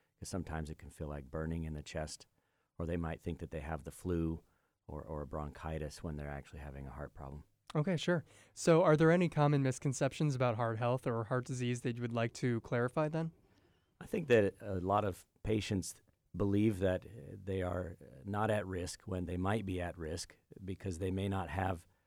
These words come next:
Speaker 1: classic risk factors or perhaps, uh, are not, uh, of an age that they're expecting to have heart disease. We have lots of patients come in, uh,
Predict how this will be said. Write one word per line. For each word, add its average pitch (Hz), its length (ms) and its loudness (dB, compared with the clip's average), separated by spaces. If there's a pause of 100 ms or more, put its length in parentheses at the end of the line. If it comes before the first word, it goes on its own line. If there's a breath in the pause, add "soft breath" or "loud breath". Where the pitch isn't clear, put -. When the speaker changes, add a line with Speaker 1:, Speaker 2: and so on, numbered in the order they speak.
(160)
Speaker 1:
classic 98 420 0
risk 92 280 -2
factors 90 520 -2
or 82 120 -6
perhaps, 82 520 -8 (380)
uh, 80 220 -6
are 85 140 -2
not, 92 260 -2 (580)
uh, - 60 -8 (100)
of 90 140 -6
an 90 160 -6
age 104 320 0
that 98 160 -2
they're 87 180 0
expecting 85 600 -2
to 76 60 -10
have 76 240 -8
heart 73 220 -8
disease. 78 360 -12
We 90 80 -8
have 82 280 -6
lots 87 300 -6
of 82 100 -18
patients 85 440 -8
come 82 240 -8
in, 80 160 -6 (560)
uh, 85 60 -6